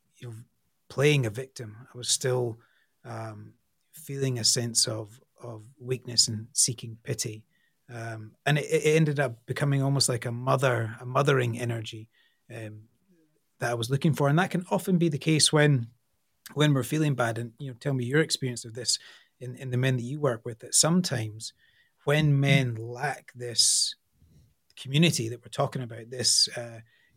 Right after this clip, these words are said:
group of men that can, um, provide accountability and support them to, to address competence-, competency levels. When we don't have that as men,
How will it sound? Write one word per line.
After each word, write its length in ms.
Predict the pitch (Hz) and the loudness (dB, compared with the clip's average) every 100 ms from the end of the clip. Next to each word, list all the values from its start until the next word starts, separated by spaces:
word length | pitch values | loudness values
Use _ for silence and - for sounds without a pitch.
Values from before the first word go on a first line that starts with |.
| - | 0
group 280 | 143 147 143 | 2 4 0
of 140 | 110 | -4
men 420 | 127 135 123 117 117 | -4 -2 -2 -6 -6
that 220 | 120 117 _ | -8 -8 _
can, 360 | - 123 113 117 _ _ _ _ - _ - | -8 -6 -6 -8 _ _ _ _ -20 _ -18
um, 320 | 120 110 107 _ _ _ _ _ _ _ _ | -16 -16 -20 _ _ _ _ _ _ _ _
provide 380 | 135 117 156 | -4 0 0
accountability 920 | 139 135 131 120 120 123 113 - 120 - | 0 -2 -6 -6 -12 -14 -14 -16 -18 -14
and 240 | 117 110 104 _ _ | -14 -14 -16 _ _
support 500 | - - 113 - 170 | -4 -2 0 2 2
them 260 | 160 131 117 | 2 -4 -4
to, 360 | - 123 120 110 _ _ _ _ | -10 -14 -14 -16 _ _ _ _
to 160 | - | -16
address 440 | 117 113 127 113 - | -14 -4 -2 0 -4
competence-, 680 | - 143 120 120 123 117 - | -2 -4 -4 -12 -14 -18 -20
competency 640 | - 127 117 117 123 - 120 | -6 -4 -4 -10 -14 -14 -12
levels. 460 | 117 113 110 - _ _ _ _ _ _ _ _ _ _ _ _ _ | -12 -14 -16 -18 _ _ _ _ _ _ _ _ _ _ _ _ _
When 180 | 135 | 2
we 100 | 160 | 4
don't 360 | 131 117 156 170 | 4 4 4 4
have 300 | - 156 139 | 0 0 2
that 300 | 156 202 - - | 0 0 -4 -4
as 160 | 120 | -2
men, 360 | 127 143 202 | -2 -4 -8